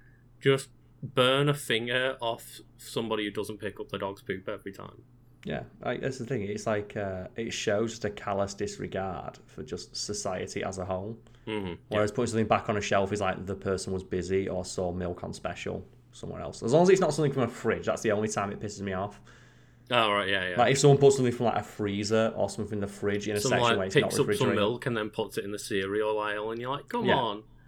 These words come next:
Speaker 2: That's bad, because then that milk's gone off, and I've picked up milk that has very clearly, like, been left out and not realised it and brought it home, and it's already gone off. And it's like,
Speaker 1: Oh,
Speaker 2: "Ugh."
Speaker 1: no.
Speaker 2: But, no, littering, man. It's the worst. Litterers are the worst.
Speaker 1: Yeah.
Speaker 2: Like, I stopped listening to a YouTuber where they joked about littering.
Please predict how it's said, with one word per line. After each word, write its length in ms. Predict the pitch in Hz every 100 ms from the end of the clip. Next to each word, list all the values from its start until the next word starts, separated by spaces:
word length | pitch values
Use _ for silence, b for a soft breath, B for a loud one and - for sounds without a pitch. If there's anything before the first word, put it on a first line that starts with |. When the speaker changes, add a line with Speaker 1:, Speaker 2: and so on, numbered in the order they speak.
| 127
Speaker 2:
That's 220 | 127 127
bad, 280 | - 104 92
because 140 | 98
then 140 | 107
that 160 | 101 101
milk's 260 | 98 92 -
gone 180 | 95
off, 280 | 87 90 -
and 100 | 104
I've 220 | 98 104
picked 280 | - 117 -
up 120 | 110
milk 320 | 104 95 98 -
that 80 | 92
has 120 | 95
very 220 | 98 90
clearly, 440 | - 101 90 95
like, 260 | - - -
been 140 | 95
left 260 | 98 90 -
out 320 | 90 95 -
and 100 | 101
not 160 | 98 95
realised 460 | 95 92 90 90
it 60 | -
and 100 | 98
brought 300 | 98 92 -
it 60 | 92
home, 160 | 92
and 100 | 90
it's 100 | 95
already 280 | 85 90 90
gone 160 | 90 90
off. 240 | 87 -
And 60 | -
it's 80 | 90
like, 140 | - 95
Speaker 1:
Oh, 220 | 92 87
Speaker 2:
"Ugh." 60 |
Speaker 1:
no. 280 | 87 B B B B B B
Speaker 2:
But, 380 | 113 160 135 -
no, 140 | 107
littering, 340 | 95 107 110 92
man. 180 | 92 107 -
It's 260 | - - - - - - - -
the 100 | 113
worst. 400 | 107 110 90 -
Litterers 360 | 107 110 107 95
are 60 | 95
the 60 |
worst. 340 | 98 92 - - - -
Speaker 1:
Yeah. 260 | 110 90 - - - - - - - - - - - - B B B B B -
Speaker 2:
Like, 100 | 104
I 40 | 117
stopped 260 | - 127
listening 260 | 117 110 110
to 100 | 104
a 40 | 98
YouTuber 400 | 101 110 107 95
where 140 | 92
they 120 | 92
joked 340 | 90 95 98 -
about 220 | 90 92
littering. 380 | 98 92 82